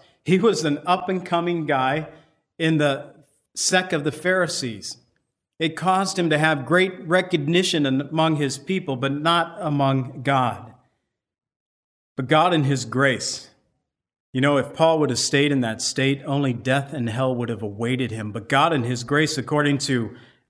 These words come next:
Galatians one, chapter ten, Paul says,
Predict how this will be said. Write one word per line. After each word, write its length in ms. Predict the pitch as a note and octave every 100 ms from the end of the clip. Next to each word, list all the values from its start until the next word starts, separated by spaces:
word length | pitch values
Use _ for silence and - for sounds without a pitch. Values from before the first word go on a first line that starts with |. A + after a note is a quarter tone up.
| _ -
Galatians 800 | - C3+ C3 D3 D3 C3+ A2+ - - -
one, 480 | B2+ C3+ C#3+ B2 G#2+
chapter 440 | - C3 B2+ -
ten, 460 | A2+ - D3 B2 G#2 - - _ _ _ _ _ -
Paul 200 | D3+ D3
says, 440 | - D3+ C3 -